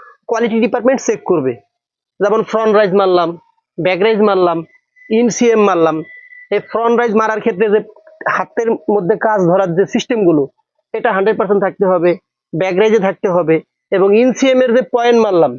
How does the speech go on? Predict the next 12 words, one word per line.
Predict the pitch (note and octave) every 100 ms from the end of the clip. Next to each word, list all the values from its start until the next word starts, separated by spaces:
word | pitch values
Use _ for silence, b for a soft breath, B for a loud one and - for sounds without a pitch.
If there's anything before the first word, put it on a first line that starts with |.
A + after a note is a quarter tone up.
| - _ G#3
এই | G#3 -
পয়েন্টগুলো | A#3+ B3 B3 B3 B3+ F3
হান্ড্রেড | G3 -
পার্সেন্ট | - C4 B3
মিলতে | A#3 F#3+
হবে। | D#3 B2 - _ _ B B B B -
এখন | A#3+ -
আমি | A3 A#3+
যদি | B3+ C4+ A3+
আপনাকে | - C4 B3 G3
বসায় | F3 A#3+ B3 G3
দেই, | D#3